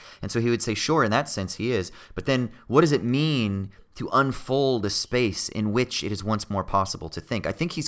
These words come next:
concerned about what are the conditions under which it might be able to think in the first place, which then is this kind of transcendental project that maybe leaves us with nothing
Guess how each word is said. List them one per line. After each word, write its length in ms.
concerned 260
about 160
what 120
are 100
the 120
conditions 400
under 180
which 180
it 60
might 220
be 60
able 180
to 100
think 180
in 80
the 80
first 280
place, 480
which 240
then 180
is 220
this 460
kind 120
of 80
transcendental 760
project 480
that 100
maybe 300
leaves 460
us 240
with 160
nothing 640